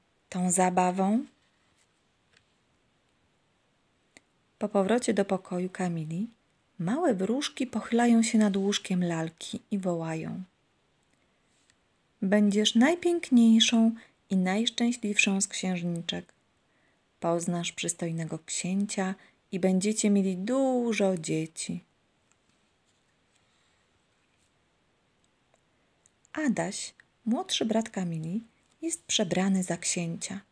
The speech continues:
a Dorota za czarownicę. „Abrakadabra, książę Adam zostaje zamieniony w żabę”,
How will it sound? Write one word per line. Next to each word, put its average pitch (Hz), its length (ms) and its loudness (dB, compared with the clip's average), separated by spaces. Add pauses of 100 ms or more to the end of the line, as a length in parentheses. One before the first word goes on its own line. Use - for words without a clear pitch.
(760)
a 160 140 0
Dorota 170 600 2 (400)
za 180 200 2
czarownicę. 185 800 0 (1600)
„Abrakadabra, 208 1300 8
książę 196 600 4
Adam 190 480 4
zostaje 190 460 4
zamieniony 202 600 6
w 214 80 0
żabę”, 185 840 6